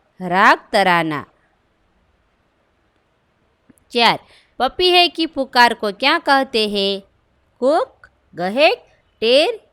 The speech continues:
કે ચીંચી? જવાબ ટેર. पपी है की पुकार को टेर कहते हैं। सवाल पाँच, पंथ है निराले, सबकी मंजिल तो एक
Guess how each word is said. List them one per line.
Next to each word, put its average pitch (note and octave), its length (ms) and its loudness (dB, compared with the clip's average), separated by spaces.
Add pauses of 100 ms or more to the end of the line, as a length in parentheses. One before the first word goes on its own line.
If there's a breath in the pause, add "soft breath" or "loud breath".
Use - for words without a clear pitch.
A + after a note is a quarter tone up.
(100)
કે F#3 120 -8
ચીંચી? D4 760 -6 (520)
જવાબ G3+ 440 0 (960)
ટેર. B3+ 540 0 (500)
पपी B3+ 300 -6
है C#4+ 180 0
की A3+ 160 -8
पुकार F3 460 -6
को D4 380 -2 (220)
टेर C4 460 0 (140)
कहते D4 460 -4
हैं। D#3+ 340 -8 (160)
सवाल G#3 360 -2
पाँच, - 460 -8 (300)
पंथ D#4+ 280 0
है C#4 260 0
निराले, G3 560 0 (180)
सबकी B3 380 -4
मंजिल F#3+ 460 -6
तो C#4+ 240 -2
एक D4+ 280 0